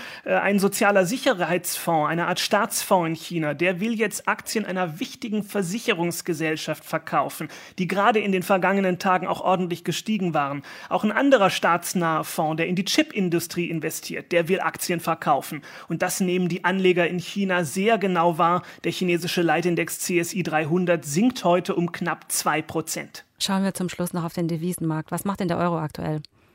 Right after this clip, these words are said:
Speaker 1: Der Euro bei einem Dollar elf zweiundneunzig und am Rentenmarkt die Dum-,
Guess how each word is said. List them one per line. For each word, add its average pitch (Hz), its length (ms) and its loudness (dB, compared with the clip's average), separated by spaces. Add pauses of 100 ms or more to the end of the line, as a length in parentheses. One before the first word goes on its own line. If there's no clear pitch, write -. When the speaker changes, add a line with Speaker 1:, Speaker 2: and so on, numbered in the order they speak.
(1120)
Speaker 1:
Der 269 120 4
Euro 202 220 6
bei 170 120 6
einem 185 320 2
Dollar 180 380 6
elf 175 260 0
zweiundneunzig 180 1300 2
und 170 380 -2
am 165 100 -2
Rentenmarkt 180 880 2
die 170 80 -4
Dum-, 175 260 -2